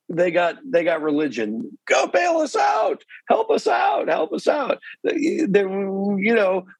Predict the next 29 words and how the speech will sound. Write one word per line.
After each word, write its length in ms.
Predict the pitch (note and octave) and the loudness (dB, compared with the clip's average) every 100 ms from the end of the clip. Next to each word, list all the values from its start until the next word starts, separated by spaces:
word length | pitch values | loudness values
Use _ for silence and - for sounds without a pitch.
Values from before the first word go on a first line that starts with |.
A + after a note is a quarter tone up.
| - | -12
when, 560 | G#3 F3+ A3+ A3+ A3 | -8 2 2 2 0
when 140 | A3 G#3 | 0 0
it 60 | |
really, 200 | A3 A#3+ - | -2 -2 0
it's 200 | G3 G#3 | 0 2
hard 200 | - A3 | 0 0
to 60 | - | -4
stick 200 | B3 - | -4 -2
with 100 | D#3+ | 0
your 120 | D#3 | 0
libertarian 480 | D3 C3 D#3+ C#3 A#2 | 0 -2 0 0 0
principle 640 | - A#3 - A#2+ - B3 - - - | -2 -2 -4 -4 -2 -4 -10 -8 0
when 160 | D3 | 2
you 80 | C3 | 2
can't 220 | - E3 | 0 0
make 220 | B2+ A2 | -2 -8
payroll, 520 | - E3 B2+ F2+ D2 - _ _ _ _ _ - | -2 0 0 -4 -10 -14 _ _ _ _ _ -10
when 220 | C3+ C#3+ | 0 0
you 100 | C3 | 2
can't 240 | - C#3+ B2+ | 2 0 0
get 100 | B2+ | -4
your, 160 | A#2 - - | -6 -10 -2
when 120 | C#3+ | 0
you 60 | B2 | 2
can't 200 | D#3+ C3+ | 2 2
get 80 | G#2 | 0
your 100 | A2+ | 0
money 260 | A2+ F#2+ | 0 0
out. 200 | E2+ - | -4 -6